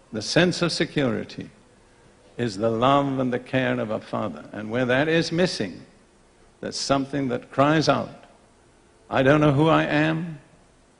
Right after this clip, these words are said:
I don't feel secure. I don't know that people really love me." I want to tell you one thing. Jesus really loves you.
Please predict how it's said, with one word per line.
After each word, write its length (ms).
I 100
don't 240
feel 260
secure. 680
I 120
don't 240
know 140
that 180
people 260
really 300
love 340
me." 120
I 80
want 180
to 60
tell 200
you 100
one 180
thing. 300
Jesus 720
really 540
loves 480
you. 100